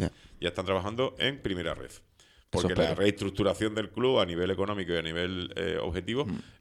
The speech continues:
Speaker 2: eh, es muy importante para hacerlo a partir de junio. Es decir, que están en, en la línea. El problema está en que tengan la suficiente,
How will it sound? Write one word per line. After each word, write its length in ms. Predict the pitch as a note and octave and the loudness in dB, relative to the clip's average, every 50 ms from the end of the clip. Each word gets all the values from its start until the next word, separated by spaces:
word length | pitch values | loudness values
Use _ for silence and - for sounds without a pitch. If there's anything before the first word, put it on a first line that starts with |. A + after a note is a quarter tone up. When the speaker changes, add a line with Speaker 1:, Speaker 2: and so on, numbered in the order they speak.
| - - | -10 -8
Speaker 2:
eh, 120 | - - - | -8 -6 -8
es 80 | E2 E2+ | -8 -6
muy 160 | F#2+ G#2 G#2+ G#2 | -2 -2 -2 0
importante 520 | F#2 - G2+ F#2+ - G#2 G#2+ A2 C3 C#3 | 2 2 0 2 2 0 0 0 0 0
para 180 | - A#2 - - | 2 0 0 2
hacerlo 440 | - F#2+ G2+ G#2 A2+ B2 G#2 - | 0 0 2 2 0 -2 -2 -4
a 60 | - F2 | -4 -4
partir 300 | F2 D#2+ C#2+ F2 E2 D2+ | -4 -4 -2 -4 -6 -6
de 80 | D#2 | -6
junio. 300 | E2 A2 A#2 F#2+ C#2 - - - _ - | -6 -6 -8 -8 -10 -12 -16 -20 _ -20
Es 80 | - | -18
decir, 140 | D2+ D2+ C#2+ | -16 -14 -14
que 60 | D2 | -14
están 260 | D2 - E2 F2+ F2+ - - D#2+ | -10 -10 -10 -10 -10 -12 -14 -16
en, 160 | D#2 D#2 D#2+ | -12 -10 -8
en 80 | D2+ | -6
la 80 | C#2+ D2 | -6 -4
línea. 240 | D#2 D2+ C#2+ C#2 C2 - - - - - _ _ _ _ _ - | -4 -6 -8 -10 -14 -20 -20 -20 -20 -20 _ _ _ _ _ -4
El 60 | F#2+ | 0
problema 160 | F#2+ G#2 A2 | 2 4 4
está 140 | A2+ - C3 C3+ | 4 4 2 0
en 80 | C3+ | 0
que 100 | C3+ C3+ | -2 -6
tengan 540 | - - - - B2 C3 C3 C3 C3+ C#3+ C#3 - - | -6 0 0 2 2 2 0 -4 -4 -6 -6 -10 -8
la 160 | - F#2+ F#2+ | -4 -4 -4
suficiente, 1080 | F2+ - F#2+ F#2 F2+ - - G#2 G2+ G2 - G#2 G#2+ G#2+ G#2+ G#2 G#2 G#2 G2+ G2 F#2+ | -4 -6 -8 -10 -10 -8 -8 -8 -8 -8 -4 -4 -2 0 0 0 0 0 -2 -2 -4